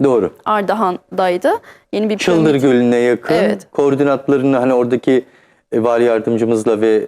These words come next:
Speaker 1: e, Ardahan
Speaker 2: Hı hı.
Speaker 1: Belediye Başkanımızla da gidip görmüştük. Bu da Alanya'daki.
Speaker 2: Burası da Alanya.
Speaker 1: Evet, Alanya. Ama yerini söylemeyeceğim çünkü hani insanlar gidip de orayı talan etmesinler yani. Yani oraya, orası ayrı bir yer. Şimdi öyle bir yer ki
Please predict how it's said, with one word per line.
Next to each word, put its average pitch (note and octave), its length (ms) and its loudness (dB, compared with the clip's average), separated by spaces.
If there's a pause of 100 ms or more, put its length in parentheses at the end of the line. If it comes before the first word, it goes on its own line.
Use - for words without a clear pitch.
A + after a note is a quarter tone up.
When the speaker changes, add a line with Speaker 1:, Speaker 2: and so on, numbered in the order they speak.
Speaker 1:
e, G#2 160 2
Ardahan A2 360 -2
Speaker 2:
Hı - 40 -2
hı. A2+ 40 2
Speaker 1:
Belediye G#2+ 280 2
Başkanımızla A2 600 -2
da A2 60 2
gidip G#2+ 280 -2
görmüştük. G#2+ 500 -2 (720)
Bu D3+ 280 -2
da A3+ 140 2
Alanya'daki. G3+ 500 0
Speaker 2:
Burası C4 320 -2
da F#4+ 80 0
Alanya. B3+ 520 0 (100)
Speaker 1:
Evet, A2+ 280 0
Alanya. G2+ 380 -2 (320)
Ama E3 180 0
yerini F#3+ 280 2
söylemeyeceğim F3 640 2
çünkü D#3+ 380 0 (440)
hani B2+ 140 0
insanlar C#3 260 0
gidip C#3 240 0
de D3 60 2
orayı B2+ 260 2 (840)
talan C#3 280 0
etmesinler G#2 460 -2
yani. F2+ 240 -2
Yani G#2 240 0 (160)
oraya, A#2 340 2
orası B2 380 -2
ayrı B2 260 2
bir C3+ 60 2
yer. F2 140 -2 (400)
Şimdi G#2 280 -4 (260)
öyle E3 320 2
bir A#2 280 0
yer C3 300 0
ki C3+ 260 -2